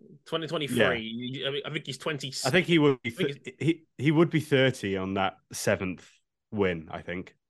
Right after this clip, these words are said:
Speaker 1: I believe so, yes. Thirty, thirty-one. Um, I, I think on, I think thirty. I'll tell you how I
Speaker 2: Hmm.
Speaker 1: feel about it. Um, I think this is the s-, like, 'cause I, I, I have seen his comments talk about wanting to try other series and that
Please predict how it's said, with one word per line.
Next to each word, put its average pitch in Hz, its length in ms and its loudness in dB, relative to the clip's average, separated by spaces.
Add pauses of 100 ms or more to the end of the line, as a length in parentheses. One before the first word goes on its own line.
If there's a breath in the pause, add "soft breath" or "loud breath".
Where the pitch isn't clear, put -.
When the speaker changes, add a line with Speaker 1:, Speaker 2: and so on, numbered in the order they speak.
Speaker 1:
I 123 80 -4
believe 131 320 2
so, 113 220 -4
yes. 101 500 -6 (600)
Thirty, 165 260 6
thirty-one. 120 560 2 (260)
Um, 120 680 4 (520 soft breath)
I, - 140 -8 (180 loud breath)
I 143 60 2
think 175 220 4
on, 160 200 6
I 143 80 -2
think 180 220 0
thirty. 120 480 0 (440 loud breath)
I'll 160 140 2
tell 226 140 6
you 208 80 6
how 175 160 8
I 143 80 8
Speaker 2:
Hmm. 98 80 0
Speaker 1:
feel 123 180 0
about 110 300 2
it. 104 100 -4 (100)
Um, 156 600 2 (1400)
I 170 200 6
think 165 400 -4
this 139 140 -6
is 135 80 -4
the 131 80 -6
s-, - 240 -8
like, 143 180 2
'cause 147 100 0
I, 165 100 8
I, 180 280 6
I - 40 4
have 220 200 4
seen 202 340 0
his 156 140 -2
comments 113 520 0
talk 117 240 -2
about 104 320 0
wanting 110 260 0
to - 80 -18
try 107 280 0
other 98 120 -4
series 98 640 -4
and 104 180 -6
that 98 80 -8